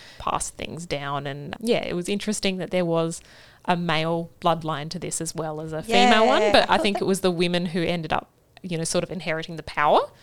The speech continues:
Speaker 2: Yes.
Speaker 1: But yeah, but the men could also be good as well.
Speaker 2: That's
Speaker 1: They could
Speaker 2: what I
Speaker 1: be
Speaker 2: thought was
Speaker 1: kind
Speaker 2: interesting,
Speaker 1: and,
Speaker 2: 'cause she
Speaker 1: yeah.
Speaker 2: was saying she was contemplating, should she tell Graham about this family history? This is this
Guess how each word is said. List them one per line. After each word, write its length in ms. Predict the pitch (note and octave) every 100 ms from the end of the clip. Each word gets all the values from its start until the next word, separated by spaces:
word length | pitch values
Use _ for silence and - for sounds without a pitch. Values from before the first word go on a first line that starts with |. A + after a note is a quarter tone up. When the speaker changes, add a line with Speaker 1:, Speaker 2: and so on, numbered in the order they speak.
| -
Speaker 2:
Yes. 320 | - - - -
Speaker 1:
But 280 | - - -
yeah, 160 | F#3 -
but 140 | - -
the 80 |
men 280 | F#3+ D#3+ E3+
could 140 | - -
also 400 | E3 - - F3 - - -
be 260 | D#3+ - -
good 280 | - D4+ F3+ - -
as 100 | G#3+
well. 380 | - E4 - - G3+
Speaker 2:
That's 200 | - -
Speaker 1:
They 60 |
could 40 | E4+
Speaker 2:
what 80 | E4+
I 20 |
Speaker 1:
be 100 | E4+
Speaker 2:
thought 100 | E4
was 100 | D#4
Speaker 1:
kind 100 | F#3+
Speaker 2:
interesting, 400 | F#3+ E3+ D#4+ D4 B3+
Speaker 1:
and, 40 |
Speaker 2:
'cause 120 | B3
she 80 | C#4
Speaker 1:
yeah. 80 | G#3+
Speaker 2:
was 160 | B3
saying 320 | - A#3+ B3 B3
she 140 | A#3
was 100 | A3+
contemplating, 560 | - A#3+ B3+ B3+ G#3 G#3
should 240 | - A3
she 160 | - G#3
tell 240 | - G3+
Graham 480 | G3 F3 F3+ F#3+ F3 -
about 320 | E3+ E3 -
this 260 | F3 - - - - _
family 320 | - F#3+ F3
history? 360 | F3 E3+ - F3+
This 160 | F3+
is 120 | F3 F3
this 280 | D#3+ -